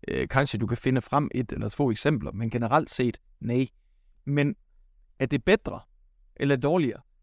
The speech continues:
Her prater vi om, hvad, hvad kulturforskellene er, og for mig, så er det en forskel, som jeg, øh, som for mig er anderledes, og som jeg tænker, okay, hvorfor hænder dette?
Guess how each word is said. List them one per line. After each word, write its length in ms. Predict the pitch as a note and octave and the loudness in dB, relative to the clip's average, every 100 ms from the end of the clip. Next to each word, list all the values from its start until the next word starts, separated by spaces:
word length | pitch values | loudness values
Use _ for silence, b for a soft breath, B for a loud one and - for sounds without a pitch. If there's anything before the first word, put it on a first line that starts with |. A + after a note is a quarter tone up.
| - | -4
Her 160 | E3+ - | -2 -2
prater 280 | - F#3+ E3+ | -2 2 2
vi 100 | C3 | 4
om, 200 | C#3+ - - | 2 0 -2
hvad, 400 | C3 B2 A#2 - | 0 0 -2 -4
hvad 120 | C3+ | -4
kulturforskellene 1040 | - C3 - G3+ A#2 A#2+ - B2+ A#2+ A#2 A2+ | -4 -4 0 0 0 -2 0 0 0 0 0
er, 180 | E3 F#3+ - _ _ | 0 -2 -6 _ _
og 140 | - - | -12 -4
for 100 | B2+ | 0
mig, 260 | C3+ F3+ - _ _ _ | 2 0 -2 _ _ _
så 200 | - F3+ | 0 4
er 60 | D#3+ | 4
det 160 | E3+ | 4
en 100 | D3+ | 2
forskel, 540 | - F3+ - B2+ A#2 G#2+ | 0 -2 0 0 0 -2
som 220 | A#2+ A#2+ | -2 0
jeg, 400 | C#3+ D#3+ C3+ A#2+ | 0 0 0 -4
øh, 100 | A#2 - _ _ _ _ - | -10 -16 _ _ _ _ -18
som 340 | - - C#3 - | -10 -4 -2 -4
for 160 | - C#3+ | -4 0
mig 320 | D3+ G3+ - - | 2 2 -2 -6
er 100 | B2+ | 0
anderledes, 520 | G3 C#4+ E3 B2 B2 - _ _ _ _ _ - | 4 4 4 0 -2 -6 _ _ _ _ _ -8
og 80 | C3+ | -2
som 240 | D3+ C#3+ | 0 2
jeg 120 | C#3 | 2
tænker, 320 | - G3+ F3 | 2 2 4
okay, 480 | A2+ - - A#3+ C4+ - _ _ _ - | 2 -2 0 2 2 -4 _ _ _ -12
hvorfor 540 | A#2 E3+ - F#3+ G3 C#3+ | 0 0 4 2 2 2
hænder 240 | F#3+ A3 | 2 4
dette? 280 | A#2+ A#2+ | 0 -2